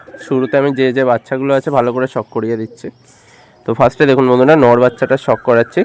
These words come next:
লাল ফুলে আছে। চোখের কোয়ালিটি দেখুন, এখন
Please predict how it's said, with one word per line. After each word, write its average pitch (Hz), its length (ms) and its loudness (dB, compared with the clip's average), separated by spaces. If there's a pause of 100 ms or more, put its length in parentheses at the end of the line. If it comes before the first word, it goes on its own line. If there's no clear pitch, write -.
(120)
লাল 117 220 2
ফুলে 120 320 0
আছে। 110 220 -2 (1600)
চোখের 120 240 2
কোয়ালিটি 117 400 2
দেখুন, 113 280 0
এখন 110 340 -2